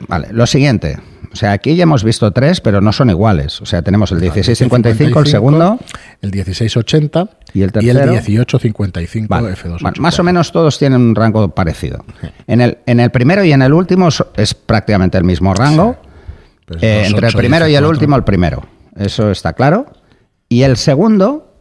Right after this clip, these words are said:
Speaker 1: el por qué cae tanto en cuanto a resolución, es porque la distancia de la focal más corta a la focal más larga
Speaker 2: Ujú.
Speaker 1: supera los, las cuatro veces.
Speaker 2: Vale.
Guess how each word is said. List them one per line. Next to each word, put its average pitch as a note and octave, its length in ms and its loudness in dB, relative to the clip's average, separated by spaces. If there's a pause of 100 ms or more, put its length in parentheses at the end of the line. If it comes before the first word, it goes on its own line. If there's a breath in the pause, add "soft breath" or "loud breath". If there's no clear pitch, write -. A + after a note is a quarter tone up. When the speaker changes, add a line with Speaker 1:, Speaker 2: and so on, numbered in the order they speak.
(640)
Speaker 1:
el C3+ 160 2
por B2+ 300 2
qué D#3+ 280 0
cae C#3 240 2
tanto E3 640 0 (640 soft breath)
en A2 180 0
cuanto A2+ 280 0
a G2+ 40 0
resolución, C#3+ 680 -2 (460 loud breath)
es B2 200 0
porque C#3 240 0
la A2+ 100 4
distancia C3+ 640 2
de A#2+ 100 2
la G2 140 2
focal G#2+ 320 0
más A2+ 240 0
corta A#2+ 300 0
a - 20 0
la F2 80 0
focal G#2+ 300 -2
más A2+ 200 2
larga B2 420 2
Speaker 2:
Ujú. A2 40 -4
Speaker 1:
supera G#2+ 400 0
los, G2+ 300 -2
las E2+ 220 -4
cuatro G2 280 -2
veces. - 500 -10
Speaker 2:
Vale. D2+ 220 -16